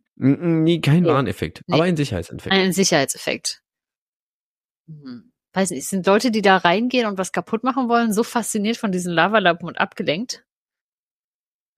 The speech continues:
Speaker 1: Ähm, es geht um Leute, die da Airquotes reingehen wollen,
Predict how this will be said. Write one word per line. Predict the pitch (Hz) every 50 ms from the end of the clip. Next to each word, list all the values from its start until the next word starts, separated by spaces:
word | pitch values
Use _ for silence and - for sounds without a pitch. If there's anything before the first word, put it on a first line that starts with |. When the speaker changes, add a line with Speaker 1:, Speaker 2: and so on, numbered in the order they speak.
| _ _ _ _ _ _ _ _
Speaker 1:
Ähm, | - - 113 110 117
es | - - -
geht | - 143 - - -
um | - 165 160 151
Leute, | 127 117 135 170 160
die | 131 135 135 - _ _ _ _ _
da | - 113 120 117 107 - - _ _ _ _ _ _ _ _ _ _ _ _ _
Airquotes | - 117 120 127 - - 139 131 135 127 - - _
reingehen | - 113 104 98 98 120 156 180 175 190 196 202 202 180
wollen, | 170 165 180 208 233 247 285 -